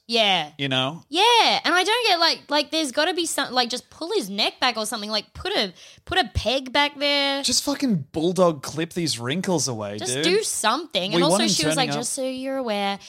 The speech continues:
Speaker 1: his face is quite red." And I'm like, you know, he doesn't mind makeup. Like, he doesn't mind anything at this point.
Speaker 2: I don't think we
Speaker 1: You
Speaker 2: have to
Speaker 1: c-,
Speaker 2: worry about
Speaker 1: you could have done whatever,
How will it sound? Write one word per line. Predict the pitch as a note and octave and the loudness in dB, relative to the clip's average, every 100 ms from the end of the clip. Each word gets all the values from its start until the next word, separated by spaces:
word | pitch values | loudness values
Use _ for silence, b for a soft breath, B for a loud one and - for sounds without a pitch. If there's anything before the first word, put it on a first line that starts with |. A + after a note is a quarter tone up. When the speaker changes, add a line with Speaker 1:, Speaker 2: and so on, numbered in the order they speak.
| B | B
Speaker 1:
his | - G3+ | -10 -8
face | - G#3 G#3 | -4 -4 -4
is | G#3 | -10
quite | - G3 F#3 F3 | -8 -6 -6 -4
red." | F3 D#3 D#3 | -6 -6 -8
And | F#3+ | -10
I'm | G3 | -2
like, | G3+ G3 _ _ _ _ _ _ _ _ _ | -2 -2 _ _ _ _ _ _ _ _ _
you | A#3+ | -2
know, | D4+ F4 D4 A#3+ F3 | 2 4 4 2 -2
he | - A3 | -6 0
doesn't | A#3 A#3+ A3+ - _ E3+ F3 | 0 2 -4 -6 _ -20 -6
mind | G3 G#3 G3+ G3 F3 | 0 2 2 0 -6
makeup. | F3 F3+ F#3+ - D#3+ A2 - | -4 -2 -2 -4 -8 -8 -6
Like, | G3 | -6
he | A3+ | -4
doesn't | B3+ C#4+ F#3 | -2 -4 -6
mind | F3+ G3 G3+ G3 F#3 | -6 -4 -2 -2 -2
anything | F#3 G#3+ G#3+ B3+ | -4 -4 -4 -4
at | B3 | -4
this | C#4 - | -6 -10
point. | - C4+ C4+ F#3 | -4 -2 0 0
Speaker 2:
I | |
don't | F3 G3+ A3 | 2 2 2
think | B3 G#3 | 2 6
we | |
Speaker 1:
You | F#3+ | 4
Speaker 2:
have | F#3 | 4
to | G3 | 2
Speaker 1:
c-, | E3 | 4
Speaker 2:
worry | E3 F#3 F#3+ | 4 4 2
about | D#3 D3+ D3 - | 4 4 2 -2
Speaker 1:
you | G#3 B3 | -8 -6
could | - D#4+ | -4 -2
have | E4 G#3+ D#3+ | -2 -6 -4
done | A3+ B3 C4 A3 | 0 0 -2 -2
whatever, | G#3 G#3 G#3+ G#3 | 0 2 2 0